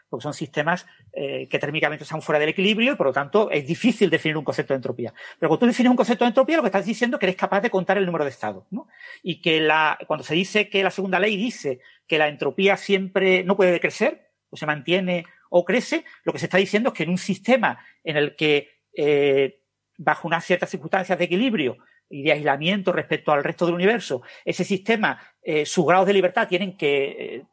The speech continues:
son los que son, hay cierto número de grados de libertad, lo único que puede pasar es que las interacciones que estén dentro del sistema pueden generar nuevos grados de libertad, pero no pueden desaparecer grados de libertad, ¿vale? La información no se puede perder, ¿no? Eso nos conecta un poco con el tema de la, de la información en cuántica.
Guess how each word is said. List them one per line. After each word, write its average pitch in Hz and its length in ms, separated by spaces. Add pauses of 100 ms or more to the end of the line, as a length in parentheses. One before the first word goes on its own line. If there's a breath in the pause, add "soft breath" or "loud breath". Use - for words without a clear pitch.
(220)
son - 140
los 202 100
que 190 80
son, 269 280
hay 156 180 (540)
cierto 190 280
número 180 200
de 180 60
grados 180 100
de 202 80
libertad, 220 340 (160 loud breath)
lo 175 160
único 185 160
que 190 40
puede 202 140
pasar 202 280
es - 60
que 247 100
las 160 140
interacciones 160 640
que 190 60
estén 185 140
dentro 180 180
del 196 60
sistema 240 400 (200 loud breath)
pueden 190 340 (200)
generar 180 440
nuevos 202 220
grados 151 180
de 143 60
libertad, 147 400 (200 loud breath)
pero 151 120
no 175 80
pueden 214 160
desaparecer 165 500
grados 147 220
de 139 60
libertad, 120 360
¿vale? 143 160
La 202 80
información 156 380
no 196 60
se 170 80
puede 160 200
perder, 120 400
¿no? 226 140 (380 loud breath)
Eso 170 200
nos 170 140
conecta 175 300
un 185 60
poco 190 220
con 180 240 (160)
el 143 140
tema 170 160
de 180 80
la, 156 260
de 120 80
la 147 60
información 143 400
en 143 140
cuántica. 120 480